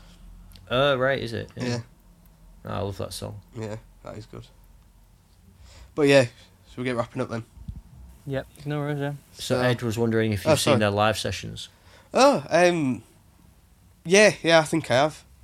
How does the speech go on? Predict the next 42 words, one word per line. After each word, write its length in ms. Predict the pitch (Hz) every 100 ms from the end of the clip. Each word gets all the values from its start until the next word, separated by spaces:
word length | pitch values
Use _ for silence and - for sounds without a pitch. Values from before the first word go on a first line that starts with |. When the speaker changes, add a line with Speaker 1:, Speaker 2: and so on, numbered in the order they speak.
| - - - -
Speaker 3:
Yeah, 120 | 156
'cause 100 | 170
I 40 | 160
think 120 | 208
that's 140 | 208
the 100 | 196
guy 240 | 175 175 170
who 80 | 147
recorded 480 | 135 - 147 156
them. 220 | - - - - - -
Speaker 2:
Oh, 340 | 151 185 190 143
right. 260 | 151 165 - - - - - - - - -
Speaker 3:
And, 200 | 143 139
um, 340 | 143 139 131 - - - - - -
it 80 | 151
was, 100 | 165 -
it 80 | 165
was 160 | 214 233
quite 240 | - 240
cheap 320 | - 220 240
at 80 | 240
the 80 | 180
start, 400 | - 165 185 - -
but 120 | 139
I 40 |
think 160 | 147 151
it's 100 | 147
quite 180 | 170 -
expensive 520 | - 143 151 - 127 - - - - - - -
to 80 | -
Speaker 2:
Yeah. 120 | 120
Speaker 3:
produce 340 | 120 139 139 -
now. 300 | 123 131 131 - - - - - - - -
Speaker 2:
Well, 320 | 170 156 147 - - - -
I'm 100 | 175
pretty 300 | - 233 160
sure 240 | - 175
that 120 | 160 117
album 340 | 151 160 135
was 100 | 120
recorded 340 | 117 127 113 107
live. 400 | 117 113 104